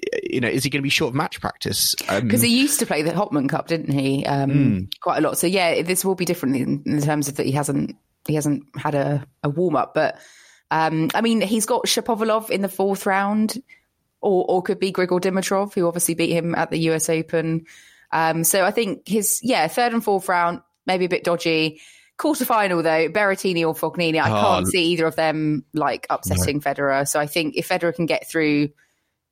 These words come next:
Speaker 2: third and fourth round, he'll be well on his way to a matchup with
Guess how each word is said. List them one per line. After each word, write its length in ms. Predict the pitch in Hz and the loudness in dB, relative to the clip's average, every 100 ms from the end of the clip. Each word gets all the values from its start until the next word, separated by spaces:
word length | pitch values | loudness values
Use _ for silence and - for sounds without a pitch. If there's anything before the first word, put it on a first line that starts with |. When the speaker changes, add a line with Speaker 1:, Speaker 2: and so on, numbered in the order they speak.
| _ _ - | _ _ -8
Speaker 2:
third 260 | - 160 | -2 0
and 120 | 147 | 0
fourth 200 | 151 156 | 0 0
round, 320 | 151 147 143 143 | 2 2 0 0
he'll 140 | 151 | 0
be 180 | 151 147 | 2 0
well 280 | 143 151 139 | 2 2 2
on 180 | 143 | 2
his 160 | 147 143 | 0 0
way 280 | 143 135 139 | 0 0 0
to 360 | - 135 135 - | 0 0 2 2
a 60 | |
matchup 460 | 143 143 - 139 131 | 0 0 -2 -2 0
with 500 | 139 131 131 - - | 0 0 -2 -6 -8